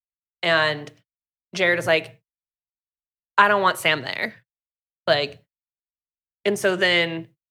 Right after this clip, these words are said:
Sam, like, loses her shit and is, like, so pissed off at Jared about this and is like, "Are you fucking kidding me?" And I was channeling you 'cause I wrote,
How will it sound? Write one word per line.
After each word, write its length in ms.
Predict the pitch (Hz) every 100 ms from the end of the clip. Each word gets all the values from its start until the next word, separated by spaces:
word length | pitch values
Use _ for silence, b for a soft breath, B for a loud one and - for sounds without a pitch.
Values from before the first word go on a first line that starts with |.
| _ _
Sam, 400 | - - 165 165
like, 380 | 160 151 151 - _ _ _ _
loses 520 | 180 170 165 160 156 151
her 340 | - 143 139
shit 760 | - - - - - - - -
and 100 | 180 156
is, 120 | 151
like, 260 | 143 139 -
so 460 | - - - 147 151
pissed 300 | 170 180 180
off 220 | 170 165
at 80 | 143
Jared 440 | 160 143 139 139
about 360 | - 160 151 151
this 240 | 143 139
and 100 | 147
is 80 | 143
like, 260 | 143 131 - _ _ _ _
"Are 80 | 160
you 640 | 160 151 151 151 151 151 - _ _ _
fucking 320 | 160 151 151
kidding 180 | 147 143
me?" 200 | 151 160 -
And 120 | 160
I 100 | 151
was 180 | 151 147
channeling 480 | - 170 165 160 156
you 240 | 143 151
'cause 180 | - 180
I 120 | 160
wrote, 400 | 151 147 143 -